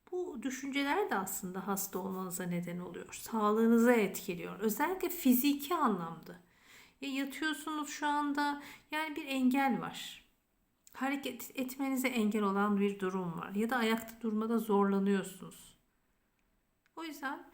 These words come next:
bu yardım ettiğiniz, sizi arkanızdan bıçaklayan, vefasızlık yapan, sizi üzen kişileri düşünmeyin.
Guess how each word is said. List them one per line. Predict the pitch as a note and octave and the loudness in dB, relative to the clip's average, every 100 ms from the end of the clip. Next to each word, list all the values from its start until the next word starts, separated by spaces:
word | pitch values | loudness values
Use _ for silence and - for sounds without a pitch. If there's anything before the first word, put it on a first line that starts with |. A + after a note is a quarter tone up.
| - _ - | -20 _ -14
bu | F4 D4+ | -12 -6
yardım | C#4 C#4+ C#4+ C#4 | -4 -2 -4 -6
ettiğiniz, | C4+ C4+ C4+ C4 B3+ B3+ B3+ | -8 -8 -6 -2 0 0 -4
sizi | - - C4 B3+ B3+ | -8 -8 -6 -4 -2
arkanızdan | A3+ A#3 C4 A#3+ A#3 B3+ B3 | -2 0 2 2 4 4 4
bıçaklayan, | B3 - B3 B3 B3 A#3 A#3 | 2 0 -2 -2 0 2 4
vefasızlık | G#3+ G#3 A#3+ A#3 A3+ A#3+ G#3+ B3+ - | 2 0 0 2 2 -2 -2 -4 -4
yapan, | A3+ A3+ - G#3+ G#3+ - - - - - - | -4 -4 -2 0 0 -6 -20 -20 -20 -20 -20
sizi | - B3+ | -12 -8
üzen | B3+ A#3 A3 | -6 -4 -6
kişileri | - - G#3+ A3+ A3 | -8 -8 -6 -6 -6
düşünmeyin. | B3+ - C4+ G#3 G#3+ B3+ - | -6 -4 -2 0 -2 -4 -10